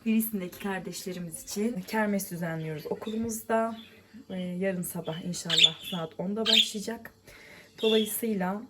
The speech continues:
e, ben de üzerime düşen vazifeleri seve seve, e, gönüllü olarak yapıyorum ve istedim ki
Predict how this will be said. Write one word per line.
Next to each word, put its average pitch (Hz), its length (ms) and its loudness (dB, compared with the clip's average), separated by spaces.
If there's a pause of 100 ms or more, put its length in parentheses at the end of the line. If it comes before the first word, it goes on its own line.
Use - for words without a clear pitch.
(140)
e, 180 400 -4
ben 214 220 2
de 185 40 -2
üzerime 202 440 4
düşen 190 380 -2 (160)
vazifeleri 185 960 -2 (1000)
seve 208 360 0
seve, 165 440 -2 (760)
e, 196 140 -2
gönüllü 196 420 2
olarak 170 640 -2
yapıyorum 196 540 -4
ve 202 80 -2
istedim 208 420 2
ki 214 380 -4